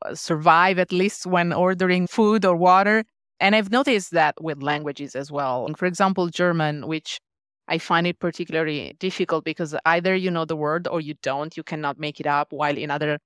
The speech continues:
languages like Italian, French, or Spanish, they are very similar Latin languages. So <laughs> it's, you are facilitated. But in German,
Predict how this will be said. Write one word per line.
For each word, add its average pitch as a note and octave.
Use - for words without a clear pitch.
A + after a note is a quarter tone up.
languages D#3+
like D3
Italian, D#3
French, D#3
or D3
Spanish, E3
they D#3
are D3+
very D3
similar D3
Latin D#3+
languages. D3+
So D#3
<laughs> -
it's, -
you G3+
are F3+
facilitated. D#3+
But E3+
in F#3
German, F3